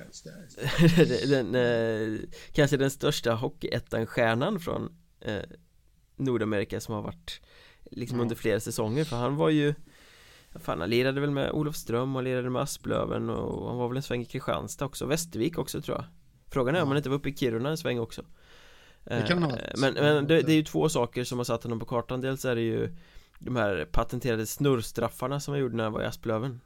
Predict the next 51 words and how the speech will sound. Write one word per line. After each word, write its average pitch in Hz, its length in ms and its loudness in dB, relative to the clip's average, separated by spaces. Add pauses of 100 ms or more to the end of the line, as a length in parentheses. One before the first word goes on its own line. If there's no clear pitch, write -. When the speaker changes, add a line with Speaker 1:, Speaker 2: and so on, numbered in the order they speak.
(160)
Speaker 2:
Han 113 280 -10
åkte - 320 -6
Speaker 1:
Mm. 113 80 -10
Speaker 2:
fram 110 260 -2
och 113 60 -4
snurrade 113 340 -2
ett 123 60 -6
varv 107 280 2
och - 260 -6
nästan 120 380 -6
alltid 117 220 -6
satte - 260 -8
dem. 110 120 -8 (380)
Eh, - 60 -10 (440)
för 127 100 -8
det 131 80 2
var 123 140 4
ju 131 60 8
en 160 60 6
offensivt 127 500 2
väldigt 110 180 -4
skicklig 117 260 -8
spelare. 117 460 -4
Men 135 340 2 (600)
också 151 280 2
det 135 60 4
här 123 140 4
när 120 120 4
han 117 220 0
på 120 160 -4
försäsongen 113 540 -2
blev, 113 140 0 (480)
jag - 80 -14
vet - 80 -8
inte 120 180 -6
om 110 120 -2
den 104 140 -4
var 95 220 0
lack 107 360 -6
för 123 80 -8
att - 80 -10
han 120 100 -4
inte 117 120 -10
fick 107 100 -12
spela - 180 -8
powerplay 120 520 -2
eller 139 120 -4
något, 117 180 -6
för 107 60 -10
han 110 100 -4
var 117 200 -8